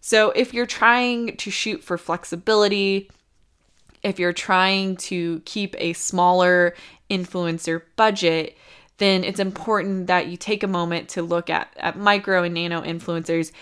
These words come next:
You can find these in your community. Th-, these people might not even be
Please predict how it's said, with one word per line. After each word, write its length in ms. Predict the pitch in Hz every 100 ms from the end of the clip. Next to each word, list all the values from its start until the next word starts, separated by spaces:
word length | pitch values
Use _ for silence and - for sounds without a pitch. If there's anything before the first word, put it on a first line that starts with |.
| - _
You 140 | 262 302
can 180 | 269
find 360 | 208 190 180 190
these 220 | 202 196
in 120 | 180
your 120 | 160 160
community. 1040 | - 170 170 226 240 233 226 220 220 202 - - _ _ -
Th-, 160 | 202
these 300 | 208 269 311
people 260 | - 320 302
might 260 | 254 240 -
not 200 | 214 -
even 600 | 202 190 180 180 170 - - 196
be 640 | 180 196 196 190 175 170